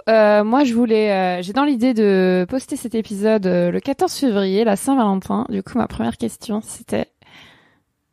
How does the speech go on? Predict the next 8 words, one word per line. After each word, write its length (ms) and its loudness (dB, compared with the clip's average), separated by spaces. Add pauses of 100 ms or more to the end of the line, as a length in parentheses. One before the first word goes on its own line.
(100)
est-ce 220 -2
que 280 2
la 280 -2
Saint-Valentin 640 -2
existe 400 -6
encore ? 340 -4
Genre, 300 2
vraiment, 480 2